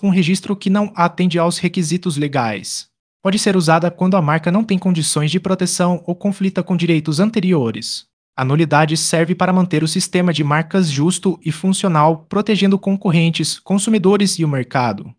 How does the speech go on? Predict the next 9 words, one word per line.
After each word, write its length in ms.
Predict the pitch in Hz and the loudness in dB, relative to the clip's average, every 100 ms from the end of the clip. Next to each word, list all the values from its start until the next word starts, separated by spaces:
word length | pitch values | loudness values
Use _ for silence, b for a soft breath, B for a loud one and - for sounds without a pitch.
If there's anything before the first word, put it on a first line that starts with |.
| _ _ | _ _
Ao 100 | 127 | -8
falar 260 | 127 165 147 | -2 0 2
de 140 | 151 | 0
nulidade, 580 | 160 190 175 139 139 156 156 - | 0 0 0 0 0 -4 -6 -4
há 80 | 156 | -2
dois 280 | 139 196 | 0 -2
caminhos 460 | - 190 156 131 135 | -2 -2 0 -2 -2
na 120 | 175 | -2
prática: 580 | 175 147 139 - - - | -2 0 -2 -4 -16 -20